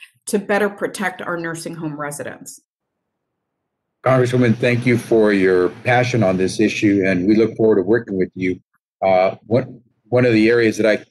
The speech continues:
Speaker 2: did concentrate quite a bit while I was Attorney General was this area as well, making sure we did better oversight and enforcement.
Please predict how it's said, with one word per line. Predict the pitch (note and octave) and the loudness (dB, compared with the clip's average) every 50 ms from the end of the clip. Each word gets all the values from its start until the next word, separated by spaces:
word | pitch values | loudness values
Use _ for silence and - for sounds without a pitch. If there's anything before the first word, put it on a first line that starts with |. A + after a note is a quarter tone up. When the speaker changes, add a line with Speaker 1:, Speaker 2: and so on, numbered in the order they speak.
| _ _ _ | _ _ _
Speaker 2:
did | A#2+ A2+ G#2+ - - - | -2 -2 -2 -2 -8 -4
concentrate | A2+ A2 A#2 B2+ C3+ C3 C3+ B2 A#2 | -2 0 0 0 0 -2 -2 -2 -2
quite | - B2 A#2 G2+ | 0 0 0 0
a | G2+ | 0
bit | - - A#2+ A2+ | 0 -2 0 2
while | G#2+ G2 G2 | 2 2 2
I | G2 | 2
was | F#2+ E2+ | 2 0
Attorney | F#2+ F#2 - A2 G#2+ G2 F#2+ | -2 -4 -2 0 0 0 0
General | F2 G#2 G#2+ G#2 F#2+ F2 | 0 0 0 0 0 0
was | E2+ F2+ F2 F2 | -2 -2 -2 -2
this | G2 F#2+ - - | -2 -4 -2 0
area | G2+ F#2+ F#2+ F#2 F2+ F2+ G2 - | 0 0 2 2 2 2 0 0
as | F#2 F2 - - - | -4 -6 -6 -2 0
well, | G2+ G2+ G2 F2+ F2 - _ _ _ _ | 2 2 2 0 -2 -6 _ _ _ _
making | A#2 A2 G#2 - G#2+ - | -4 -4 -2 0 0 0
sure | - A2+ G2 | 0 0 0
we | F#2+ G2 F2 | 0 0 0
did | F#2+ F#2+ F2+ - - | 0 -2 -2 -2 -2
better | - A2 G#2+ G#2+ G2+ | 0 2 4 4 4
oversight | G2 A2 G#2 G#2 - - - G#2+ F#2+ F#2+ F#2+ - - _ _ _ _ | 2 2 2 0 -2 0 0 2 2 2 0 -4 -10 _ _ _ _
and | G#2 F#2+ F#2+ | -2 0 0
enforcement. | F#2 F#2 - - G#2+ A2 G#2 - - F2 E2+ | -2 -2 -2 0 0 0 0 0 -4 -6 -6